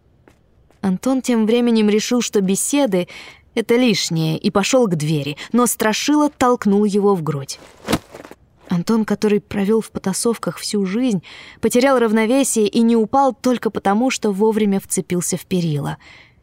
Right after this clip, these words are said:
Я тихо зашипела. «А ты заткнись», равнодушно сказал мне Страшила. «Гудвин сказал, что отнял у тебя силы.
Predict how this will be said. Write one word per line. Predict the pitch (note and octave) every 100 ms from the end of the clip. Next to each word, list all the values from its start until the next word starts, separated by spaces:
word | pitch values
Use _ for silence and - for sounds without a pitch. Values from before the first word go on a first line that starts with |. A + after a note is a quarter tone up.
| _
Я | F#3 E3+
тихо | - - - F#3
зашипела. | F3 - - D#3+ C#3+ D3 - _ _ _ _ _ _ _ _
«А | - F#3+
ты | A#3 A3
заткнись», | G3 - F3 D#3+ D3+ - - _ _ _ _
равнодушно | F3+ F#3 E3+ D#3 F#3 - F#3
сказал | - D#3+ E3 D#3+
мне | D#3+
Страшила. | - E3 D#3 - D3 C3+ - _ _ _ _ _ _ _ _ _
«Гудвин | - F3+ G#3 G3 G3
сказал, | - F#3 F#3 G3
что | - - F3 -
отнял | G3+ F3+ D#3+ D#3
у |
тебя | D3 D3+ D3
силы. | - D#3 C#3+ D3